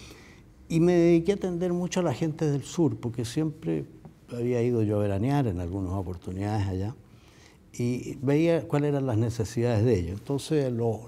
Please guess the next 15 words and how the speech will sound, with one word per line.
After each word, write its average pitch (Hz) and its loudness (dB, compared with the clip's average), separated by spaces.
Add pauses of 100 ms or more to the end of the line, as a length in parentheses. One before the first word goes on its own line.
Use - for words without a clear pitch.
(120)
los 110 -6
alcaldes 101 -2
y 101 -4
los 90 -2
regidores 113 2
que 95 -4
se - -4
llamaban 110 0
en 107 2
esa 113 0
época, 117 -6
que - -8
no 104 -4
eran 117 -2
concejales, 120 -6